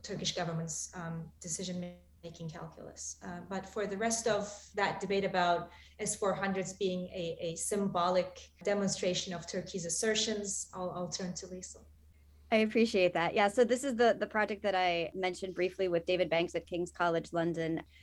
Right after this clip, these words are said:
Speaker 2: This is a project that is basically trying to explain why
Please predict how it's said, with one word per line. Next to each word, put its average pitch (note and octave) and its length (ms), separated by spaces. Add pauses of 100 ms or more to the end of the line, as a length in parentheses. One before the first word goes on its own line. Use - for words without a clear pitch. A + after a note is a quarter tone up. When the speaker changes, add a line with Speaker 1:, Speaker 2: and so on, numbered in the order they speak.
(280)
Speaker 2:
This A#3 260
is D4+ 120
a C#4+ 80
project G3+ 560
that F3+ 340
is F3+ 300
basically G3 400
trying F3+ 360
to - 140
explain F3 460 (560)
why E3+ 420